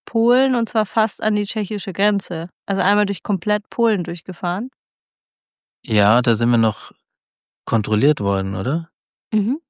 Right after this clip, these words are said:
Speaker 1: An der
Speaker 2: Ja.
Speaker 1: polnischen Grenze, <laughs> ja.
Speaker 2: Genau, von, war das von
Speaker 1: Das
Speaker 2: Litauen
Speaker 1: war,
Speaker 2: zu Polen?
Speaker 1: genau,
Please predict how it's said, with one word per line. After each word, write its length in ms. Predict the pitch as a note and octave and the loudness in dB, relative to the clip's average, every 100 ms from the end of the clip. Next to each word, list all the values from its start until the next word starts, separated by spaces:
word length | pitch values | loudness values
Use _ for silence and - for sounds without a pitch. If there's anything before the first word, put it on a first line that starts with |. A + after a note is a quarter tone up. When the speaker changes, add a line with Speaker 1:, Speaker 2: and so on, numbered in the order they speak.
| _ _ _ - | _ _ _ -4
Speaker 1:
An 140 | G#3 | -2
der 100 | G3 | 0
Speaker 2:
Ja. 60 | A#2 | 2
Speaker 1:
polnischen 300 | A#2+ G3+ G3+ | 2 0 -6
Grenze, 380 | - A3 A#3+ - | -2 0 0 -4
<laughs> 200 | - G3+ | -2 0
ja. 200 | E3 G3 | 0 0
Speaker 2:
Genau, 260 | A#2 A#2+ A2+ | 2 2 0
von, 300 | B2+ A#2 - | 0 -2 0
war 80 | B2 | 0
das 160 | C#3 - | 0 -2
von 440 | - C3 C3 B2+ - _ _ _ _ _ _ | 0 2 2 0 -6 _ _ _ _ _ _
Speaker 1:
Das 100 | E3+ | -2
Speaker 2:
Litauen 460 | C3+ D3+ D#3 D3 D3 | -2 0 2 2 2
Speaker 1:
war, 100 | G#3 | 2
Speaker 2:
zu 120 | D#3+ | -2
Polen? 460 | - A#2 G#2+ G#2 G#2 | -4 -2 0 0 -2
Speaker 1:
genau, 400 | A#3+ G#3+ F#3+ | -2 -2 -6